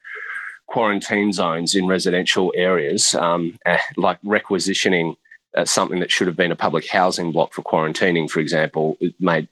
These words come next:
people absolutely ropeable. I mean, why has the government not, uh, thought of this in advance? Why are quarantine zones not being placed on government land?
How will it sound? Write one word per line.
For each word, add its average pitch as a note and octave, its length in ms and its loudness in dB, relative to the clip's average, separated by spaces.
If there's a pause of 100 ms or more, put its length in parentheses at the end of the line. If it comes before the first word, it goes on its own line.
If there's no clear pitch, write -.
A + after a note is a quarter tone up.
(120)
people E2 260 -2 (100)
absolutely E2 800 0 (520)
ropeable. F2 680 2 (140)
I - 20 -2
mean, D#2 180 0
why F2 200 4
has E2 260 -2
the E2+ 100 -4
government D#2+ 360 0
not, E2+ 420 2 (600)
uh, D2+ 140 2
thought F2+ 260 0
of D#2+ 80 -2
this E2+ 180 0
in E2 100 0
advance? D2+ 440 0
Why E2+ 280 2
are - 20 -6
quarantine E2+ 520 -2
zones D#2+ 300 0
not F2 300 0
being D#2 180 -2
placed D#2 340 0
on D#2+ 140 0
government D#2+ 400 0
land? E2 460 -2